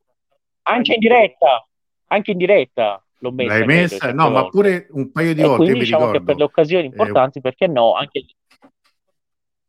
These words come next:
Speaker 2: Certo, pure quando sei venuto a prenderci in aeroporto un paio di volte ti sei presentato con la cravatta, hai fatto tutte, cioè, ammazza, che picco io con il caldo dell'estate iraniana.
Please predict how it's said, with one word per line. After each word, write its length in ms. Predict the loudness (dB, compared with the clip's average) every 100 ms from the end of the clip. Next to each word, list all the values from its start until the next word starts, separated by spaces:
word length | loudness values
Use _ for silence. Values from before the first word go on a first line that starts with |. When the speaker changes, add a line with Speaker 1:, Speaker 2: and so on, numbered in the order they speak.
| _ _ _
Speaker 2:
Certo, 380 | -10 -8 -10 -10
pure 160 | -4
quando 180 | -4 -2
sei 100 | -4
venuto 180 | -4 -6
a 40 | -4
prenderci 500 | -4 -4 -8 -8 -6
in 40 |
aeroporto 480 | -6 -4 -6 -6 -12
un 80 | -14
paio 240 | -12 -12
di 80 | -12
volte 280 | -12 -12 -14
ti 60 |
sei 100 | -14
presentato 300 | -16 -12 -12
con 100 | -10
la 100 | -10
cravatta, 520 | -10 -10 -10 -14 _ -20
hai 40 |
fatto 320 | -18 -16 -16
tutte, 220 | -18 -16 -16
cioè, 300 | -14 -16 -18
ammazza, 460 | -14 -14 -14 -18
che 180 | -18 -18
picco 300 | _ -10 -6
io 100 | -4
con 100 | -6
il 140 | -12 -8
caldo 520 | -6 -6 -8 -10 -12
dell'estate 640 | -12 -14 -18 -10 -8 -8
iraniana. 680 | -8 -8 -8 -10 -10 -12 -14